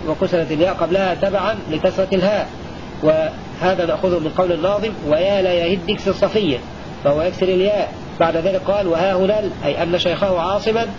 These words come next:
يكسر الهاء، فيكون شعبة بكسر الياء وكسر الهاء. ثانيا، روى حفص بفتح الياء وكسر الهاء لا يهدي، وتوجيه هذه القراءة مثل توجيه رواية شعبة،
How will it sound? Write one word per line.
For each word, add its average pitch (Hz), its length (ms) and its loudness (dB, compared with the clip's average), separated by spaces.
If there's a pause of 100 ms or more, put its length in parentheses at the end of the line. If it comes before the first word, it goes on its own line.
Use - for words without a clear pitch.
(400)
يكسر 170 260 2
الهاء، 202 400 2 (120)
فيكون 156 280 2
شعبة 190 260 2
بكسر 175 340 0
الياء 196 380 2
وكسر 190 260 0
الهاء. 131 260 -2 (480)
ثانيا، 196 400 4 (240)
روى 196 280 2
حفص - 440 -4 (200)
بفتح 165 280 -2
الياء 175 420 2
وكسر 170 300 0
الهاء 196 340 2 (380)
لا 180 260 4
يهدي، 151 800 2 (180)
وتوجيه 180 400 2
هذه 214 80 2
القراءة 214 500 0 (120)
مثل 175 320 2 (480)
توجيه 170 520 2
رواية 185 300 2
شعبة، 190 280 -2